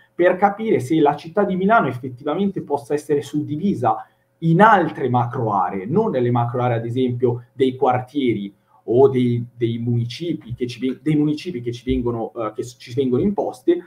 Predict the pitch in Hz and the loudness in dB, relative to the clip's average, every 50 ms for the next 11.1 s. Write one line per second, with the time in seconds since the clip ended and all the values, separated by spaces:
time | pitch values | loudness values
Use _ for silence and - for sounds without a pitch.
0 | - - _ - 143 - - 180 180 185 208 202 - 196 131 120 120 135 131 - | -14 -18 _ -2 0 0 0 0 -4 -4 -4 -4 -4 -2 -2 0 -2 -2 -4 -4
1 | 156 151 147 156 147 156 - 170 185 190 170 123 123 120 - 117 120 131 127 160 | -6 -4 -2 -2 -4 -2 -2 -2 -2 -2 -2 -2 -2 -2 -2 0 0 -2 -2 -2
2 | 147 113 120 127 120 151 202 208 196 123 104 101 107 123 139 160 165 - - - | -4 -4 -2 -2 -2 0 0 -2 -2 -2 -4 -6 -4 -4 -4 -4 -4 -4 -10 -20
3 | _ _ _ _ - 196 202 233 247 240 - - _ _ _ - 180 196 185 - | _ _ _ _ 2 2 4 4 2 0 -4 -8 _ _ _ 0 0 2 2 4
4 | 185 175 170 180 170 165 - - 185 185 190 160 156 - 196 151 120 113 113 110 | 2 2 2 0 -2 -2 2 2 4 4 4 2 4 6 6 6 6 4 -2 -6
5 | 110 123 147 156 180 180 175 - - - 139 127 123 120 120 113 117 117 - - | -8 -6 -2 0 0 0 0 -2 -4 -2 0 0 0 0 0 0 -2 -4 -6 -8
6 | 135 147 170 - 131 135 131 127 135 127 - 120 123 120 123 127 123 131 135 - | -6 -4 -4 -4 -4 -6 -6 -6 -8 -8 -6 -4 -2 0 0 0 0 -2 -4 -2
7 | - 185 - - 110 107 117 127 120 120 - 139 131 127 123 135 - 160 165 - | 2 2 2 2 2 0 0 -2 -2 0 -2 -2 -2 0 -2 -2 -2 -4 -4 -6
8 | - - - - 110 113 - - - - _ _ - 202 156 151 170 202 208 - | -8 -8 -6 -2 0 0 0 0 -2 -10 _ _ 2 4 6 6 6 4 4 0
9 | - - - 131 156 156 117 113 120 151 131 131 123 123 123 123 123 156 151 110 | -6 -8 -6 -4 -2 -2 -2 -4 -4 -4 -4 -4 -4 -4 -4 -2 -2 -2 -4 -4
10 | - - 120 110 101 98 95 98 98 101 101 101 92 - - - - 180 160 156 | -6 -6 -6 -6 -4 -6 -6 -6 -6 -6 -2 -2 -2 -2 -2 2 2 4 4 4
11 | - - | 2 0